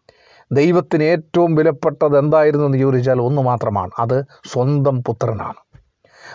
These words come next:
അവനെ ജീവന് തുല്യമാണ് ദൈവം സ്നേഹിച്ചത്. കർത്താവ് പറഞ്ഞല്ലോ,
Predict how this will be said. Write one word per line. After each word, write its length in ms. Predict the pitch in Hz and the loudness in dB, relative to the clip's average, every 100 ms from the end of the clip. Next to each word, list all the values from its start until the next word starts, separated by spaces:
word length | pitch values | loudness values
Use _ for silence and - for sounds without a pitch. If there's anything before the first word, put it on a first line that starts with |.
| 143 | -2
അവനെ 220 | 185 220 | 2 2
ജീവന് 480 | 151 180 247 262 269 | 2 2 2 2 2
തുല്യമാണ് 500 | 254 247 262 233 214 180 160 | 2 2 2 2 0 -2 0
ദൈവം 240 | 175 165 | 2 2
സ്നേഹിച്ചത്. 500 | 139 127 110 - - - - | -2 -4 -4 -8 -14 -18 -10
കർത്താവ് 300 | 131 175 175 | 0 2 2
പറഞ്ഞല്ലോ, 400 | 170 175 160 | 2 2 2